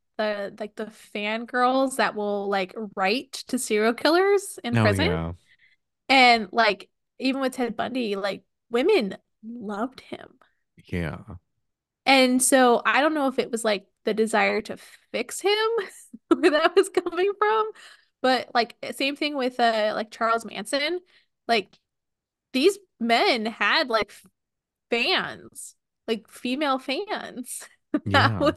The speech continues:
Speaker 1: like, write to them and stuff. Like, I'm pretty sure Ted Bundy fathered a child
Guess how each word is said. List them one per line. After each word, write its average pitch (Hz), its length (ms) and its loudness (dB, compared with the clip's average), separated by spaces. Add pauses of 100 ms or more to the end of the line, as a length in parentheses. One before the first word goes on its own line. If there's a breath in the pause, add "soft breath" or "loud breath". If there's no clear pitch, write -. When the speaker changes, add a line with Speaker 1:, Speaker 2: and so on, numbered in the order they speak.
(120)
Speaker 1:
like, 269 340 2 (440 loud breath)
write 302 340 -2
to 302 120 -2
them 180 220 -6
and - 160 -16
stuff. - 420 -8 (240 loud breath)
Like, 247 240 2 (100)
I'm 262 160 2
pretty 302 280 0
sure 392 260 0
Ted 285 320 -4
Bundy 269 440 0
fathered 214 640 0
a 196 60 -4
child 190 760 -4